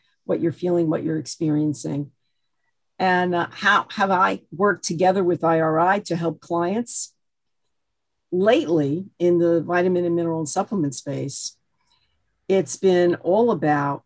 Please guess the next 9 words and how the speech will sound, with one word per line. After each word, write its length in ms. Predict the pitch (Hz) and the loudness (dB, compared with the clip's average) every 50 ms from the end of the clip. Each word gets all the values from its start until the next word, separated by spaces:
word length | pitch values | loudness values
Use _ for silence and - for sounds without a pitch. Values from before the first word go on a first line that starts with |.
| _ _ - | _ _ -10
trying 340 | - 190 190 202 208 202 | -4 0 0 0 0 0
to 80 | 180 - - | -2 -2 0
understand 1080 | 175 170 160 160 143 - - - - 190 185 196 185 175 160 156 151 151 151 147 151 _ _ _ _ _ _ _ _ _ _ _ _ _ _ _ - | 0 0 0 0 -2 -4 -6 -6 -4 -2 -2 0 0 0 0 0 0 -2 -2 -4 -6 _ _ _ _ _ _ _ _ _ _ _ _ _ _ _ 0
the 120 | 180 170 | 2 2
unique 600 | 170 170 170 180 185 185 208 220 240 233 - - - | 4 4 2 2 2 2 0 0 -2 -2 -4 -6 -2
and 120 | 175 165 | 0 2
evolving 640 | 160 156 139 160 165 165 170 170 170 165 165 165 165 | 2 2 0 2 2 2 2 2 2 0 0 0 0
need 240 | 170 175 180 165 - | 0 -2 -2 -4 -6
states 720 | - - - 160 151 - - - - - - - - | -8 -8 -6 -8 -8 -8 -10 -8 -8 -8 -8 -8 -10